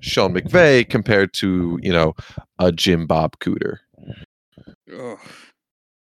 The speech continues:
Speaker 2: Those dark times. Uh,
Speaker 1: There's many better examples that he's worked with, but none with quite the same level of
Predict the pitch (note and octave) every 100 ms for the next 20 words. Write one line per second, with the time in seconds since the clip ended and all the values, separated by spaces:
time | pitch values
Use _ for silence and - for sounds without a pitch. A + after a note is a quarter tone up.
0 | _ _ _ _ _ _ _ - - -
1 | G#2+ - B2 G#2+ - - G#2+ G#2 G#2 -
2 | _ _ - D3+ D#3 D3 F#2+ - _ G#2
3 | A#2 C3+ F#2+ G2 F#2 G2 F#2 - F2+ F2
4 | G2+ G2 G2+ - - D#2+ - _ _ G#2
5 | F#2+ - F#2 - A#2 B2 _ - - -
6 | - G#2 C3 D#3+ E3+ E3+ - - - -
7 | E4 F4 F#4 _ - A#3 - F#3+ F3+ F3
8 | D3+ C#3+ C#3+ C3+ A2 G2+